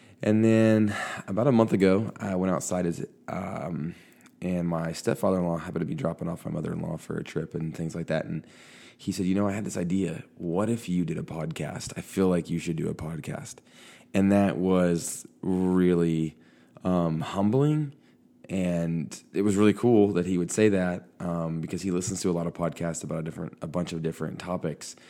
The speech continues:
And he said, "I think the world would listen to you and that you have a lot to offer the world."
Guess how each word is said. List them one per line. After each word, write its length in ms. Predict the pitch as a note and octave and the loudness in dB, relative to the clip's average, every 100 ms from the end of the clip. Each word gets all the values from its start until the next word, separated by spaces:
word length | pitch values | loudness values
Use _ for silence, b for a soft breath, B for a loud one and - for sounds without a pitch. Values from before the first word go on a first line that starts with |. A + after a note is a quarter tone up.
| B - | B -6
And 80 | |
he 60 | F2+ | -4
said, 160 | E2+ E2+ | -2 -4
"I 80 | |
think 240 | E2 F#2+ F2 | -4 -4 -2
the 100 | F2+ | 0
world 200 | E2+ E2 | 0 0
would 140 | D#2+ | -2
listen 260 | E2+ - E2 | -4 -4 -6
to 100 | D#2+ | -6
you 260 | - D2 - B B B - | -6 -8 -12 B B B -6
and 200 | F#2 E2+ | -4 -2
that 100 | D2+ | 0
you 120 | F2+ | -2
have 80 | D#2+ | 0
a 20 | |
lot 140 | D#2+ - | -4 -4
to 80 | |
offer 280 | - F2 E2+ | -6 -6 -6
the 100 | D#2+ | -4
world." 420 | D#2+ F2 E2 D2+ | -2 -2 -2 -4